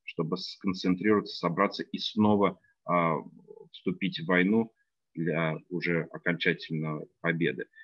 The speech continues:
И в этом, в, в этом тезисе что-то на самом деле есть, если смотреть именно издалека и сверху на те процессы, которые происходили.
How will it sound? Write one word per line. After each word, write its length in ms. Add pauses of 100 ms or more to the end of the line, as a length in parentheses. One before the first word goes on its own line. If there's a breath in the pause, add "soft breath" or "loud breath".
(200 loud breath)
И 160
в 160
этом, 500
в, 40
в 260
этом 240
тезисе 380
что-то 400
на 80
самом 280
деле 200
есть, 260
если 160
смотреть 560
именно 420 (280)
издалека 760
и 300 (120)
сверху 680 (240)
на 120
те 140
процессы, 480
которые 320
происходили. 600